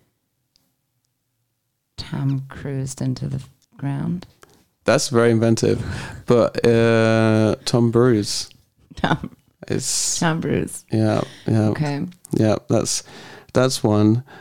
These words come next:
Speaker 2: Uh, <laughs> so there, that's an insight to my humor. Um,
Speaker 1: It's
Speaker 2: but
Speaker 1: just a little sneak preview for the
Speaker 2: the
Speaker 1: fourteenth.
Speaker 2: concept comes in first, Tom Bruise, and I'm like, "How can I make this work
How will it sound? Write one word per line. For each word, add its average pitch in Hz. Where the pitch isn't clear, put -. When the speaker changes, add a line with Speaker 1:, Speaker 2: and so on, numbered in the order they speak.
Speaker 2:
Uh, 117
<laughs> -
so -
there, 139
that's 160
an 139
insight 117
to -
my 107
humor. 107
Um, 107
Speaker 1:
It's -
Speaker 2:
but -
Speaker 1:
just -
a 139
little 131
sneak 131
preview 131
for -
the 117
Speaker 2:
the 123
Speaker 1:
fourteenth. -
Speaker 2:
concept 123
comes 110
in 107
first, 107
Tom 113
Bruise, 113
and 117
I'm 113
like, 107
"How 127
can 175
I 175
make 127
this -
work 107